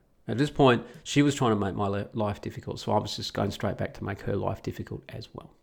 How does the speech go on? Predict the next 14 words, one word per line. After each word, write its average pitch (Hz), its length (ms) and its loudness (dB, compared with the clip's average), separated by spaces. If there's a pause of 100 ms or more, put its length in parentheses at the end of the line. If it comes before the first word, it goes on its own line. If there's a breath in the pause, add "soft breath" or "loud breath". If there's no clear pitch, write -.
(680)
'Cause - 160 2
that's - 220 0
what 101 120 -2
I 98 60 0
do 95 300 -4
when 113 120 -8
I'm - 120 -8
pissed - 280 -10
off. 147 180 -16 (460)
Doesn't 127 260 6
make 123 240 4
much - 360 -2 (180 loud breath)
logical 107 320 0
sense. 101 440 -6